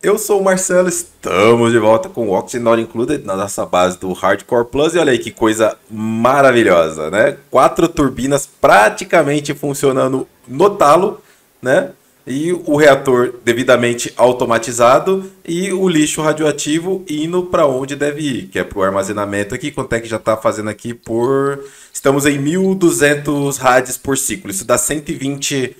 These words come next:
é, radio-raios, né? É dez por cento só que você consegue da geração.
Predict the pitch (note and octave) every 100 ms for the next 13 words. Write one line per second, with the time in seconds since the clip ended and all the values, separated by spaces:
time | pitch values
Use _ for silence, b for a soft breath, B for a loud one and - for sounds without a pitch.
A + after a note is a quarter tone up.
0 | _ _ _ - G#2 A2 A#2 A#2 G#2+ A2
1 | G2+ F#2 F2+ G2 G2 F#2+ A2 - B2+ -
2 | A2 F#2+ - F#2+ G2+ G2 G#2+ A2 G#2 G#2
3 | F#2+ G2 G2 G2+ A2 A2 A2 F#2+